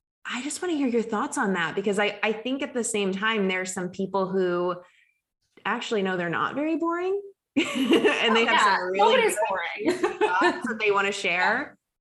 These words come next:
Speaker 2: Yeah.
Speaker 1: And the issue is, like, "Mm, what are people gonna think? Like, am I gonna get
Speaker 2: Yeah.
Speaker 1: canceled? Is everyone gonna hate me? Like, is
Speaker 2: That
Speaker 1: someone
Speaker 2: doesn't
Speaker 1: better
Speaker 2: happen,
Speaker 1: than
Speaker 2: but
Speaker 1: me?"
Speaker 2: you'll be fine.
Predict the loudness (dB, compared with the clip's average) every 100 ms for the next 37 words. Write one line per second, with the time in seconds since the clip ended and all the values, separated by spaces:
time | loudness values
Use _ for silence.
0 | -4 0 2 2 0 0 0 2 0 0
1 | -4 -12 _ _ _ _ _ _ -12 -12
2 | -12 -16 -4 2 2 2 0 -2 -4 -8
3 | -10 -14 _ -6 -6 -6 -12 _ _ _
4 | _ -8 0 2 4 2 0 0 2 2
5 | 2 0 0 -2 0 2 2 0 0 -2
6 | -4 -6 -4 -4 -2 -4 -6 _ _ _
7 | -4 2 6 6 6 2 0 0 2 4
8 | 4 4 2 2 2 4 4 2 0 2
9 | 2 4 0 -2 -8